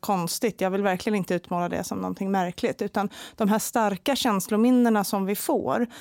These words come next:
En del barn har ju svävat mellan liv och död kanske under de tidigaste, under den tidigaste tiden i livet, och, eh, det sätter sig väldigt djupt hos oss föräldrar, och det är ju, är ju bra på ett sätt att det är så, för det blir så viktigt för oss.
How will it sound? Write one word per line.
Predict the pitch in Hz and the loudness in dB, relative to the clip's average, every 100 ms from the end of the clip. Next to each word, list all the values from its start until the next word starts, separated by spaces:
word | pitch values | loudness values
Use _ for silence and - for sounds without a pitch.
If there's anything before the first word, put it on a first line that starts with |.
| - _ | -20 _
En | 220 | 0
del | 208 269 285 | 2 2 4
barn | 214 196 190 | 4 4 2
har | 180 | 0
ju | 185 185 | -2 -2
svävat | 220 202 180 180 | 0 0 0 -2
mellan | 190 185 | -2 0
liv | 175 180 | -2 -2
och | 185 | -2
död | 262 285 277 - | 0 0 0 -4
kanske | - 202 - - - - - | -2 -2 -2 -4 -6 -14 -8
under | - 196 180 | -2 0 0
de | 175 | -2
tidigaste, | 208 170 165 - - - 175 - 254 | -2 -2 -2 -4 -4 -6 -6 -12 -6
under | 220 190 | -2 0
den | 180 | 0
tidigaste | 202 175 135 208 | -2 -4 -4 -4
tiden | - 175 165 | -4 -4 -4
i | 180 | -6
livet, | - - 175 226 | -6 -8 -8 -8
och, | 196 _ - | -8 _ -6
eh, | 180 180 - - - _ - - | -6 -6 -16 -20 -20 _ -18 -12
det | 185 226 233 | -2 2 2
sätter | - 208 - 247 | 0 -4 -2 2
sig | 247 | 2
väldigt | 185 165 185 - | 2 0 -2 -2
djupt | 233 - - | -2 -2 -6
hos | 180 | -4
oss | - - | -4 -6
föräldrar, | - - 117 190 - | -4 -2 -2 -4 -8
och | - 202 | -6 0
det | |
är | 240 233 | 0 0
ju, | 220 | -2
är | 214 208 | -4 -4
ju | 185 190 - _ - - | -4 -6 -14 _ -14 -8
bra | 202 208 175 | 0 0 0
på | - 180 | -2 -6
ett | - | -2
sätt | 202 185 | -2 -2
att | - | -2
det | 202 | -2
är | 180 | -2
så, | - 330 262 208 | 0 0 2 0
för | 202 | -2
det | 190 | -4
blir | 185 190 | -4 -4
så | 196 | -2
viktigt | 202 - 262 | -4 -4 -6
för | - - | -4 -4
oss. | - 214 | -4 -6